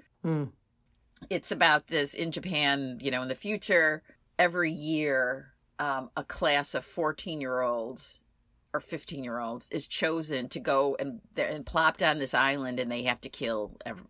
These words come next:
Speaker 2: all of each, you know, they have to kill each other off until
Speaker 1: Hmm.
Speaker 2: only one is left.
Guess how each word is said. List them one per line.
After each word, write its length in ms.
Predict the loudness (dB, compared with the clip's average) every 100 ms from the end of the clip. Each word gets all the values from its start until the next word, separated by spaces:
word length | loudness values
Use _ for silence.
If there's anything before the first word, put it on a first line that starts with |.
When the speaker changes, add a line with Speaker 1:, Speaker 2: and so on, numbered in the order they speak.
| -6
Speaker 2:
all 220 | -4 -4
of 120 | -6
each, 360 | -10 -14 -14 -14 -14 -10
you 80 |
know, 100 | -8
they 120 | -6 -8
have 120 | -10
to 60 | -10
kill 220 | -8 -6
each 140 | -8
other 200 | -10 -8
off 240 | -8 -10 _ _ _ -6
until 240 | 0 0
Speaker 1:
Hmm. 40 | -2
Speaker 2:
only 120 | -10
one 160 | -12 -14
is 120 | -12
left. 320 | -12 -12